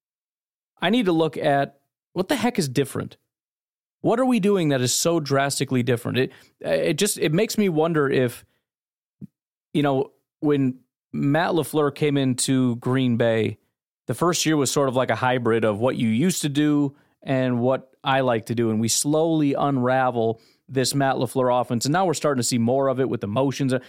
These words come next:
As people start to understand it more, we start to do more. And so now Joe Barry's like, "I'm unraveling my whole thing here."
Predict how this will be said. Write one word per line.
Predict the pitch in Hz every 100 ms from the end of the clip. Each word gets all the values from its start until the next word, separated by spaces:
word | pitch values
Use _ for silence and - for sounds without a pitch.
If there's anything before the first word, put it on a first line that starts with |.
| - -
As | 190 196
people | 160 185 180
start | 151 156 127
to | 147
understand | 135 120 - 220 233 156
it | 127
more, | 117 120
we | 143
start | 139 135 -
to | 120
do | 107 156 202
more. | 135 95 87 - _ _ _ _ _
And | - 123
so | 143
now | 139 190 196
Joe | 147
Barry's | 139 139 135 120
like, | 120
"I'm | 160 165 170
unraveling | 147 135 135 131 131 123
my | 120 120
whole | 120 107 123 135 139 139 135
thing | 123 139 143 131
here." | 113 101 87